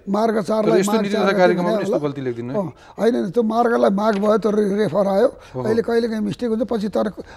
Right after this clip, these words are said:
Speaker 1: अब आउने चाहिँ उसमा धेरै करेक्सन भएको छ।
Speaker 2: ओके।
Speaker 1: किनभने
Speaker 2: अरू के
Speaker 1: यो त
Speaker 2: करेक्सन
Speaker 1: खेसरा,
Speaker 2: छ यहाँ?
Speaker 1: यो खेसरा थियो, यो
Speaker 2: ओके।
Speaker 1: खेसरा लिएर तपाईँ बस्नुभएको छ अहिले।
Speaker 2: ए, ओके।
Speaker 1: होइन?
Speaker 2: बाँड्नु
Speaker 1: अब,
Speaker 2: भएन,
Speaker 1: अब
Speaker 2: खेसरा।
Speaker 1: तपाईँको अगाडि चाहिँ नि त्यो चाहिँ
Speaker 2: ओके।
Speaker 1: नयाँ चाहिँ नि, ओ, आउँदैछ।
Speaker 2: ठिक छ।
Speaker 1: र यो भोलि बाँडिन्छ।
Speaker 2: ओके।
Speaker 1: म, बन्द सत्रमा बाँडिन्छ।
Speaker 2: ओके,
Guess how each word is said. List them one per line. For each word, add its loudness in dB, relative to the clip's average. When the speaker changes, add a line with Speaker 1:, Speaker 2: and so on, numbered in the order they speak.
Speaker 1:
अब 4
आउने 2
चाहिँ -2
उसमा -2
धेरै 0
करेक्सन 0
भएको -8
छ। -20
Speaker 2:
ओके। -10
Speaker 1:
किनभने 6
Speaker 2:
अरू 4
के 6
Speaker 1:
यो 4
त 2
Speaker 2:
करेक्सन 4
Speaker 1:
खेसरा, -2
Speaker 2:
छ -6
यहाँ? -12
Speaker 1:
यो 2
खेसरा 4
थियो, -2
यो 0
Speaker 2:
ओके। 0
Speaker 1:
खेसरा 4
लिएर 2
तपाईँ 0
बस्नुभएको 0
छ -8
अहिले। -8
Speaker 2:
ए, 0
ओके। -2
Speaker 1:
होइन? 2
Speaker 2:
बाँड्नु 4
Speaker 1:
अब, -2
Speaker 2:
भएन, -4
Speaker 1:
अब -10
Speaker 2:
खेसरा। 2
Speaker 1:
तपाईँको 4
अगाडि 4
चाहिँ 0
नि 0
त्यो 0
चाहिँ 0
Speaker 2:
ओके। 0
Speaker 1:
नयाँ 0
चाहिँ -2
नि, -4
ओ, 0
आउँदैछ। 0
Speaker 2:
ठिक -10
छ। -14
Speaker 1:
र 2
यो 4
भोलि 2
बाँडिन्छ। 2
Speaker 2:
ओके। -4
Speaker 1:
म, -4
बन्द 2
सत्रमा -4
बाँडिन्छ। -4
Speaker 2:
ओके, 0